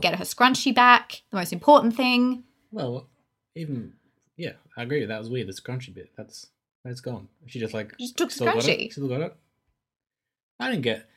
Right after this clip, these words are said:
Speaker 1: when she gave it to him at the party,
Speaker 2: Mm.
Speaker 1: and she, "This is important to me," she didn't ask for it back at the end of the night, or she just assumes he has it? Like, she didn't ask
Speaker 2: She
Speaker 1: about
Speaker 2: never
Speaker 1: it again.
Speaker 2: questioned.
Speaker 1: Yeah.
Speaker 2: She's like, "Oh, okay, I guess he's holding on to my favourite scrunchie for weeks."
Speaker 1: Forever,
Speaker 2: Sure.
Speaker 1: even when we're fighting. Yeah, it's good.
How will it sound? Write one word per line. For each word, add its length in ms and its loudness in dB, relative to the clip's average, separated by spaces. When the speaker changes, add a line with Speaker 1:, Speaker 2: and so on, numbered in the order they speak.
Speaker 1:
when 80 -10
she 140 -6
gave 240 0
it 160 -12
to 160 -4
him 160 -4
at 80 -8
the 60 -20
party, 500 -8
Speaker 2:
Mm. 140 0
Speaker 1:
and 140 -8
she, 80 -10
"This 120 -8
is 80 -10
important 300 -6
to 60 -8
me," 260 -10
she 100 -8
didn't 120 -4
ask 80 -4
for 80 -8
it 40 -16
back 220 -4
at 60 -8
the 80 -8
end 100 -16
of 120 -6
the 60 -6
night, 300 -6
or 380 -8
she 120 -10
just 160 -6
assumes 340 -4
he 100 -8
has 180 -4
it? 220 -6
Like, 100 -4
she 120 -2
didn't 120 0
ask 140 6
Speaker 2:
She 40 0
Speaker 1:
about 140 6
Speaker 2:
never 60 8
Speaker 1:
it 180 6
again. 160 0
Speaker 2:
questioned. 320 -2
Speaker 1:
Yeah. 240 -2
Speaker 2:
She's 140 -4
like, 180 6
"Oh, 140 6
okay, 140 2
I 100 4
guess 200 2
he's 160 2
holding 300 0
on 120 -2
to 80 -4
my 80 2
favourite 340 -2
scrunchie 300 -6
for 100 -4
weeks." 380 -2
Speaker 1:
Forever, 320 -4
Speaker 2:
Sure. 220 0
Speaker 1:
even 120 4
when 80 0
we're 60 -4
fighting. 440 -8
Yeah, 140 -10
it's 140 -18
good. 240 -14